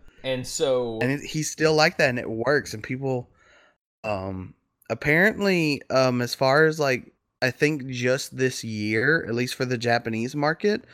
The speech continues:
Speaker 2: um, just now, Los, Los Ingobernables de Japan, which was the faction he created for
Speaker 1: Yes,
Speaker 2: Japanese
Speaker 1: yes. Los Ingobernables
Speaker 2: like,
Speaker 1: de
Speaker 2: it's
Speaker 1: Japón.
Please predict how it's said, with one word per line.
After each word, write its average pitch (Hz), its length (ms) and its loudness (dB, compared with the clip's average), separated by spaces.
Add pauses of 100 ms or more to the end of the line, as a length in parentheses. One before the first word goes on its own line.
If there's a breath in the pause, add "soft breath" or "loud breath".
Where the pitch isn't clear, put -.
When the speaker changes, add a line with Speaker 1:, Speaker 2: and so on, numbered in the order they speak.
(480 loud breath)
Speaker 2:
um, 123 300 2
just 127 280 0
now, 123 380 2
Los, 113 440 -4 (280)
Los 117 240 -4
Ingobernables 127 920 0 (160)
de 123 200 2
Japan, 120 720 2
which 110 200 -2
was 107 240 -2
the 110 100 -6
faction 110 380 0
he 113 160 -8
created 123 440 2
for 120 220 0
Speaker 1:
Yes, 107 100 0
Speaker 2:
Japanese 120 640 0
Speaker 1:
yes. - 300 -8
Los 113 240 0
Ingobernables 135 580 -2
Speaker 2:
like, 120 240 2
Speaker 1:
de 120 120 0
Speaker 2:
it's 180 80 4
Speaker 1:
Japón. 101 440 -6